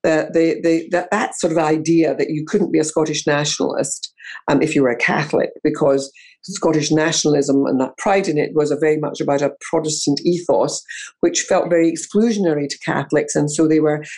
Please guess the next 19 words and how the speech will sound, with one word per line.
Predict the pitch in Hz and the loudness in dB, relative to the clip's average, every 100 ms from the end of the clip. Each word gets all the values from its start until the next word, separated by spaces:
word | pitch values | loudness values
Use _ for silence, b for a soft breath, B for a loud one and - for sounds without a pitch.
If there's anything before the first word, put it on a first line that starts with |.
| - 190 | -6 0
anxious | 185 196 - - - | 2 2 0 -2 0
about, | 135 131 131 - | 0 2 0 -2
um, | 147 135 139 135 B B - | 0 0 0 -2 B B -8
uh, | 135 131 127 - | -2 0 0 -2
Scottish | - 165 151 147 | -2 -2 -2 0
nationalism | 139 139 - 143 135 131 | -2 0 0 0 0 0
would | 131 135 | 0 0
be | 143 135 135 B B - | 2 2 0 B B 0
not | 147 147 | 0 0
very | 147 139 | 0 0
helpful | 135 147 - - 139 135 - - | 0 -2 -4 -2 0 0 -2 0
to, | 147 131 127 - - | 2 2 0 -6 -2
to, | 135 127 127 - | 0 0 0 -2
um, | 135 120 117 - | -2 0 -2 0
immigrant | 160 156 151 135 135 - | 2 2 2 0 0 -4
Catholics | 156 139 - 131 - | -6 -6 -2 -2 -2
from | - 123 | -2 0
Ireland. | 110 110 107 - - - | 2 0 -2 -4 -8 -10
So, | - - 139 | -4 0 2